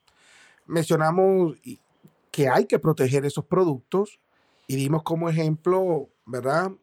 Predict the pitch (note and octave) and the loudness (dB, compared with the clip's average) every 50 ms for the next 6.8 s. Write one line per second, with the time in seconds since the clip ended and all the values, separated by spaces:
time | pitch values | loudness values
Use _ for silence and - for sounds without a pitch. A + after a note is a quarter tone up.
0 | _ - C3+ C3 A#2+ - C3 B2+ C3 C#3+ D3 D3 C#3+ C#3 C3 B2+ - - _ - | _ -10 -8 -8 -6 -4 -4 -4 -2 -2 -2 -2 -2 -2 -4 -6 -10 -16 _ -10
1 | A2+ C3+ C3 B2 - - A#2+ A#2 B2 C3+ C3 - - C#3+ C3+ B2+ A#2+ - _ _ | -6 -4 -4 -4 -4 -6 -6 -6 -6 -6 -6 -4 -4 -4 -4 -4 -6 -10 _ _
2 | _ _ _ - C3+ A#2+ - C3+ A#2+ A#2+ B2+ - - G3+ G3+ D#3+ B2 A2+ - - | _ _ _ -6 -6 -6 -4 -6 -6 -6 -6 -2 0 0 0 0 -2 -6 -12 -20
3 | _ _ _ _ _ _ _ _ _ _ _ _ _ _ - C#3+ B2 B2 B2+ B2 | _ _ _ _ _ _ _ _ _ _ _ _ _ _ -8 -6 -4 -4 -4 -4
4 | B2 A#2+ A2+ C3 - - C3 C3 D3 D#3 D#3+ D#3 - - E3 D3 - D3 C3 C#3 | -6 -6 -10 -12 -6 -2 -2 0 0 0 0 0 0 -2 -2 -2 0 0 0 0
5 | D#3 D#3+ D3+ C#3 - D3 C3+ - D3 - D#3 D3 C3+ - C3+ C3 - A#2 - - | 0 0 0 -2 -2 -4 -6 -6 -4 -4 -4 -4 -2 -4 -6 -8 -8 -10 -16 -10
6 | - D#3 F#3 G3+ F#3+ D3+ B2 A2 - A2 F#2 - - - _ | -6 -4 -4 -4 -4 -8 -12 -16 -16 -18 -20 -20 -20 -20 _